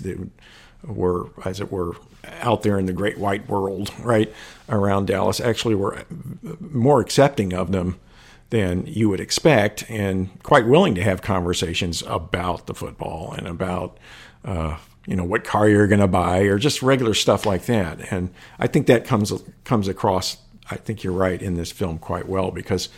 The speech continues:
in this unit, V F thirty-two, uh, they're just all, Hey, we're all peers, <laughs> interestingly, even though there are differences of rank, but that's what happens in military units. There's a, there's, the rank is there,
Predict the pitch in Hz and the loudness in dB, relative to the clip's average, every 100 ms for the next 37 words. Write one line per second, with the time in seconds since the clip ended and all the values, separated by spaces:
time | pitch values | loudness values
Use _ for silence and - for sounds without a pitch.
0 | - - 165 185 170 - 120 170 95 78 | -18 4 8 8 8 6 4 4 2 0
1 | 110 127 110 - 120 90 80 117 85 - | 4 6 6 4 0 -2 0 0 0 -4
2 | - _ - - - - - - 104 95 | -16 _ -20 -20 -20 -20 -14 -4 -2 -2
3 | 90 - _ 120 151 160 - 143 127 113 | -4 -12 _ 6 8 8 8 8 10 8
4 | 101 - 127 101 101 135 120 110 - - | 4 2 4 6 8 10 10 8 4 -6
5 | _ _ _ _ - 180 117 87 120 - | _ _ _ _ 6 8 8 4 0 0
6 | - - - - - - 95 104 113 110 | -2 -4 -2 -2 -4 -14 -16 -4 -4 0
7 | 107 - 107 101 104 101 98 101 101 98 | -2 0 0 0 0 0 0 0 2 0
8 | 98 95 98 101 90 98 90 80 104 113 | 2 0 -2 -2 -4 -2 -2 -2 0 0
9 | 131 - - - - 233 - - 320 - | 0 -4 -4 -4 -4 -8 -10 -10 -6 -4
10 | 101 85 78 71 - - - 65 - - | -4 -4 -8 -12 -14 -16 -16 -16 -18 -18
11 | - - 107 98 - - - - 127 120 | -12 -8 -6 -8 -12 -18 -20 -4 0 0
12 | - - 113 147 381 320 160 120 139 - | -2 2 6 6 6 6 4 8 8 6
13 | - | -2